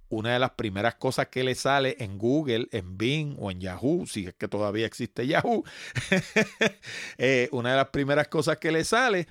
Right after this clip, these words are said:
es la entrevista que tuvieron con Hablando de Tecnología, cosa que de nuevo es beneficiosa para ellos porque le da exposición y es beneficiosa para nosotros porque trae gente a nuestra página que de ordinario no vendría.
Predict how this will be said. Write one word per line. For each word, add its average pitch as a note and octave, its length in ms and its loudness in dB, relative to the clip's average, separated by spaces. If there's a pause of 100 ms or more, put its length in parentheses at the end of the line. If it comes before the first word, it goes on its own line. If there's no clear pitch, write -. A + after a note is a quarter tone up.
(200)
es E3 140 0
la F#3+ 120 2
entrevista D3 680 0
que C#3+ 100 -2
tuvieron F3 560 0
con A#2+ 200 -2
Hablando G#2 360 -2
de D#3+ 60 2
Tecnología, F3+ 720 2
cosa D#3+ 280 0
que F#3+ 120 0
de F3+ 140 2
nuevo G3+ 400 2 (200)
es A2+ 100 -2
beneficiosa C#3 760 0
para D3+ 320 4
ellos F3 320 2
porque A#2 320 -2
le F#2+ 100 -2
da G2+ 80 -2
exposición G3 800 -2 (240)
y A2+ 100 0
es A2+ 80 -4
beneficiosa C3 720 -2
para C#3+ 220 2
nosotros F#3 560 0 (260)
porque G3 320 2
trae C3+ 400 2
gente F#3 380 -2
a D3 60 0
nuestra D#3+ 360 -2
página G#3+ 400 0
que C#3+ 140 0
de C3 80 2
ordinario B2+ 560 0
no D3 100 2
vendría. C#3+ 580 0